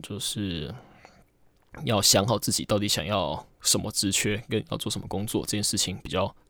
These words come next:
重要，要先想好。就是刚刚前面提到的，要先有动机，然后你要达到什么目的，然后接着是你要用什么手段去达到，这些东西要先思考过后之后，其实去做每一件事情会比较逻辑，跟比较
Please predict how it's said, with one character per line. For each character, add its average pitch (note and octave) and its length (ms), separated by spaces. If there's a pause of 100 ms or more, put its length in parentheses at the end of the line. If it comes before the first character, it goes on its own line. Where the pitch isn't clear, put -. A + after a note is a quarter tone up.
重 G2+ 180
要， - 220
要 A2+ 100
先 G#2+ 180
想 - 240
好。 - 240 (140)
就 G2 160
是 G2+ 140
刚 G#2 140
刚 G#2 140 (280)
前 - 140
面 G#2 120
提 - 120
到 F#2+ 180
的， F2 200 (320)
要 A2 100
先 G#2+ 160
有 F2 100
动 G2 220
机， G2 320 (640)
然 - 120
后 G2+ 180
你 G#2+ 120
要 G2+ 80
达 F2 160
到 G2 80
什 G2+ 140
么 G2+ 60
目 G2+ 200
的， F2+ 220 (220)
然 F2 100
后 F2+ 40
接 G#2+ 160
着 G#2 60
是 G2+ 140
你 G2 80
要 G2 60
用 A2 100
什 - 120
么 G2 60
手 D#2 220
段 G#2 160
去 G2 140
达 D2+ 180
到， - 160
这 - 80
些 A#2 80
东 B2 100
西 B2+ 140
要 B2+ 120
先 A#2 120
思 - 220
考 - 160
过 G#2+ 200
后 G2+ 180
之 - 180
后， G2 200
其 - 140
实 G2 320 (760)
去 - 180
做 F2+ 500 (220)
每 F#2+ 140
一 E2+ 60
件 G#2+ 180
事 G2+ 180
情 - 160
会 - 160
比 - 80
较 G#2 120
逻 F#2+ 220
辑， - 320 (140)
跟 F#2+ 220
比 - 80
较 F2+ 360